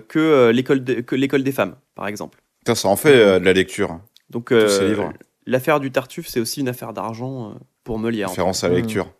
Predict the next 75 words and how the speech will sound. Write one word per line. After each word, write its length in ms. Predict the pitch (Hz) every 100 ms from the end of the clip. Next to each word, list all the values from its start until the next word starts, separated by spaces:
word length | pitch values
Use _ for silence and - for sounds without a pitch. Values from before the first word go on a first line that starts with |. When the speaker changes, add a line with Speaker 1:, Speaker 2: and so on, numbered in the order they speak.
| _ _ -
Speaker 1:
Ouais, 140 | 131
je, 140 | 139 120
j'ai 100 | 110
compris, 260 | 107 104 101
ouais. 100 | 107 _ _ _ _ _ _ 127
Speaker 2:
Ok, 180 | - - _ _
cool. 140 | 117 - - 92
Parce 140 | 98
que 60 | 104
personne 260 | 92 107
rigolait, 300 | 95 95 95
donc, 260 | 92 85 -
euh, 80 | 78
Speaker 1:
Ah 140 | 143 165
non, 100 | 175
non, 100 | 175
Speaker 3:
j'ai 40 | 160
Speaker 1:
mais 60 |
Speaker 3:
compris. 100 | 143 - 101
Speaker 1:
t'inquiète, 80 |
Speaker 2:
j'ai 60 | -
Speaker 1:
y 20 |
a 100 | - -
Speaker 2:
pas 80 | 147
Speaker 1:
rien 120 | 151
à 60 |
voir 140 | 147 143
avec 160 | 131
Speaker 3:
Mm. 20 | 113
Speaker 1:
ça. 60 |
Speaker 2:
Ah, 40 | 196
d'accord. 280 | 185 180 -
Speaker 1:
C'est 160 | - -
juste 120 | 120
que 60 | 139
je 80 | 127
Speaker 2:
Ah, 60 |
Speaker 1:
suis 80 | 139
Speaker 2:
là, 80 | 117
c'est 80 | 127
un 40 |
Speaker 1:
concentré. 180 | 110 117
Speaker 2:
bug 40 |
de 60 | 110
Discord. 420 | 110 - 117 95 82
Ok, 100 | 110
Speaker 3:
C'est 80 | 120
Speaker 2:
pas 40 |
de 40 | 127
Speaker 3:
Discord, 240 | - 147
Speaker 2:
souci. 120 | 135 123
Speaker 3:
ouais, 60 |
c'est, 160 | - 107
euh, 180 | 101 101 107 _ -
Speaker 2:
Ah, 300 | 113 131 123
voilà, 200 | 104 98
Speaker 3:
mm. 60 | 95
Speaker 2:
ok, 220 | 90 85 -
ok. 220 | - - 76
Speaker 1:
Et 60 | 139
donc, 160 | 160
Speaker 2:
Pas 60 | 156
Speaker 1:
du 20 |
Speaker 2:
de 20 |
Speaker 1:
coup, 60 | 202
vous 60 | 208
Speaker 2:
souci. 100 | 175
Speaker 1:
l'avez 160 | 165
lu, 100 | 196
vous, 120 | 247 226
le 60 |
Tartuffe ? 440 | 202 - 233 - _
Speaker 2:
Oui. 400 | 110 107 - - -
Speaker 3:
Bah, 220 | 139 139
je, 460 | 127 117 120 120